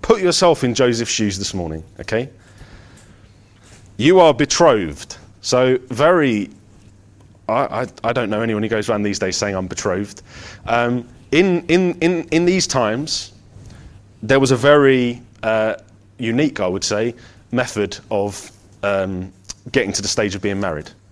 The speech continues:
So engagement would often happen when they were children. Parents would agree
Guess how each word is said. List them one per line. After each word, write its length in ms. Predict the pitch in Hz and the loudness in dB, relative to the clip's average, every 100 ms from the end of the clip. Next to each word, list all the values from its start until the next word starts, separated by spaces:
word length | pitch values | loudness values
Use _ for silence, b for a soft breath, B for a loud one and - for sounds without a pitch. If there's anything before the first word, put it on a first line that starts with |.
| b b b b | b b b b
So 280 | 117 113 113 | 0 0 0
engagement 560 | 131 151 175 147 104 98 | 0 4 2 2 -4 -4
would 100 | 113 | -4
often 260 | - 110 | -4 -6
happen 300 | 101 110 104 | -6 -6 -6
when 140 | 107 104 | -4 -2
they 140 | 101 | -2
were 140 | 104 | -2
children. 440 | 104 143 170 87 71 | -2 0 -2 -4 -8
Parents 420 | - 123 104 - | -4 -4 -4 -6
would 120 | 98 | -6
agree 360 | 92 123 117 | -2 -2 -4